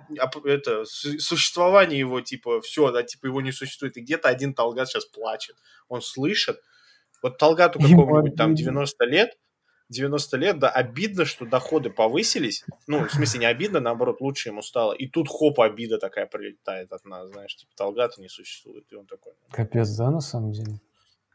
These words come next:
Speaker 1: Вообще,
Speaker 2: Блин,
Speaker 1: как
Speaker 2: ну,
Speaker 1: жить
Speaker 2: лично
Speaker 1: потом?
Speaker 2: я бы обиделся, если бы сказали, что меня не существует.
Speaker 1: Ну вот.
Speaker 2: Это капец,
Speaker 1: Давай,
Speaker 2: потому что,
Speaker 1: Ин-,
Speaker 2: на самом деле, это
Speaker 1: Инна,
Speaker 2: очень
Speaker 1: давай,
Speaker 2: обидно.
Speaker 1: защищай Талгатов, че? Че это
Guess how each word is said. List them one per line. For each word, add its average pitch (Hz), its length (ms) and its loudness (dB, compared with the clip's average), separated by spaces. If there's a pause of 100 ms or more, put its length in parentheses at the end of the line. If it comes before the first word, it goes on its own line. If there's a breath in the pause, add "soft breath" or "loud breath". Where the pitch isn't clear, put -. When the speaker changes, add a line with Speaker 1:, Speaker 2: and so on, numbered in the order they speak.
(720)
Speaker 1:
Вообще, 120 600 -14
Speaker 2:
Блин, 127 200 6
Speaker 1:
как - 80 4
Speaker 2:
ну, 147 200 0
Speaker 1:
жить - 0 -
Speaker 2:
лично 143 360 2
Speaker 1:
потом? 135 40 2
Speaker 2:
я 165 140 0
бы 139 380 2
обиделся, 127 680 2
если 104 220 -8
бы - 100 -14
сказали, 123 380 -2
что - 220 -14
меня 110 160 -6
не 107 60 -8
существует. - 640 -14 (520)
Speaker 1:
Ну 104 320 -18
вот. 104 300 -14 (640)
Speaker 2:
Это 113 200 -4
капец, 120 440 2
Speaker 1:
Давай, - 20 -2
Speaker 2:
потому 110 320 -4
что, 131 100 -6
Speaker 1:
Ин-, 117 60 -12
Speaker 2:
на 107 40 -8
самом 110 300 -6
деле, 113 300 -4
это 147 200 -2
Speaker 1:
Инна, - 20 2
Speaker 2:
очень 123 360 2
Speaker 1:
давай, 196 180 6
Speaker 2:
обидно. - 0 -
Speaker 1:
защищай 165 880 6
Талгатов, 139 640 2
че? 107 360 -6 (320)
Че - 200 -8
это 117 120 -8